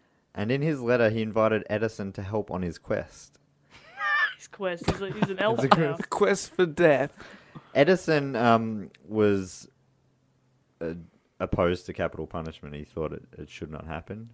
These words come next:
Speaker 3: But
Speaker 1: And he wanted it, he, he, if,
Speaker 3: Lo-,
Speaker 1: if he
Speaker 3: loves
Speaker 1: got,
Speaker 3: money.
Speaker 1: if he had his preference, it, it would stop. And that would be, if he had his way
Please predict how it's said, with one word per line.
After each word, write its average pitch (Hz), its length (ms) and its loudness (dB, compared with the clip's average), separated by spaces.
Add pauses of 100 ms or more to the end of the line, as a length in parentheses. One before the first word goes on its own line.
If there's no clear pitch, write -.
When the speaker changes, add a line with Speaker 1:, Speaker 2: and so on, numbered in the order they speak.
(140)
Speaker 3:
But 156 500 6
Speaker 1:
And 98 160 2
he 101 120 4
wanted 95 360 4
it, - 160 -2
he, 98 140 -2 (120)
he, 101 280 2 (640)
if, 117 120 0
Speaker 3:
Lo-, 123 160 0
Speaker 1:
if 120 140 2
he 131 80 2
Speaker 3:
loves 151 160 12
Speaker 1:
got, 139 80 6
Speaker 3:
money. 131 260 6
Speaker 1:
if 117 140 2
he 156 120 6
had 147 120 10
his 143 100 2
preference, 147 600 0 (140)
it, - 320 0
it 104 120 6
would 92 200 0
stop. - 400 -2 (160)
And 95 120 -4
that 90 160 0
would 87 200 0
be, 82 420 0
if - 140 -8
he 107 80 4
had 92 160 6
his 80 120 -2
way 76 360 0